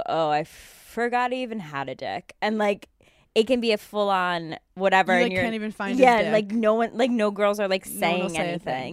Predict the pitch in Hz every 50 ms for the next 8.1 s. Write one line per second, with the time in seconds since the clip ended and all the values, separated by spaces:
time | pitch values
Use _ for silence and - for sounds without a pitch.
0 | 202 202 _ _ _ _ _ _ _ _ _ _ _ _ _ _ _ _ _ _
1 | _ - 233 247 247 247 226 226 240 262 254 233 220 220 - - 233 - - 185
2 | 220 214 202 208 214 208 202 196 170 175 160 143 123 143 - - - - 233 214
3 | - - - 214 196 208 226 254 302 302 269 302 285 - - 233 220 208 220 214
4 | 202 196 196 196 - - _ _ _ _ 247 262 285 320 330 320 269 - - 240
5 | 277 294 294 277 247 - - - 226 233 247 262 269 294 - - - 262 226 214
6 | 202 196 - - - 233 240 247 240 240 220 220 214 226 240 240 220 233 208 208
7 | 220 208 196 175 190 226 233 233 233 220 - 214 208 208 202 196 196 202 220 220
8 | 202 190